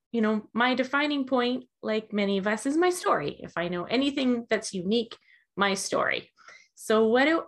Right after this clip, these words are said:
I have to share? And, and I went back and I, I actually made a list of my def-, defining moments and my crossroads moments, um, just to look at, like, how did I get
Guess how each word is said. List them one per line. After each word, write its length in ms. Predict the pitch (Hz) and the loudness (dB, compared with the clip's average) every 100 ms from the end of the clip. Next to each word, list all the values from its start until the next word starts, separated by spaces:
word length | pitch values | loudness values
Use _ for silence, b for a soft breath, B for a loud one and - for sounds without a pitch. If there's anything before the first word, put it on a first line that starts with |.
| - | -8
I 200 | 214 226 | -8 -6
have 340 | 214 202 196 | -2 -2 -2
to 100 | 190 | -6
share? 460 | 190 - 202 202 185 | -6 -2 2 2 2
And, 220 | 175 175 | -2 -6
and 140 | 190 180 | -6 -4
I 100 | 185 | -4
went 300 | 190 254 - | -2 -4 -4
back 360 | 214 262 262 - | -6 -6 -8 -6
and 120 | 202 | -4
I, 120 | 185 190 | -2 0
I 100 | 220 | 0
actually 300 | 311 - 403 | 0 2 2
made 160 | 359 | 2
a 60 | 285 | 2
list 340 | 214 247 - | 0 -2 -2
of 160 | 220 190 - _ _ | -4 -4 -12 _ _
my 140 | 220 214 | -4 -2
def-, 300 | 214 - 240 196 | -2 -2 -4 -2
defining 500 | 190 196 208 208 202 | -4 0 0 2 4
moments 560 | 190 180 143 - - - B B B - | 4 2 0 -6 -10 -18 B B B -4
and 120 | 196 | -2
my 140 | 175 | -2
crossroads 680 | - 214 170 - 185 165 151 | -2 0 0 0 0 0 -2
moments, 580 | 160 131 104 - - - B B B B _ _ _ | -6 -4 -6 -6 -12 -16 B B B B _ _ _
um, 280 | 185 170 170 | 0 0 0
just 220 | 226 - | -2 0
to 220 | 214 185 | 2 2
look 260 | 180 202 202 | 2 -2 -2
at, 240 | 202 - | -4 -4
like, 160 | 185 180 | -6 -8
how 260 | - 247 370 | -8 -6 0
did 160 | 392 | 2
I 120 | 330 | 2
get 380 | 202 185 202 - | 0 -2 -2 -2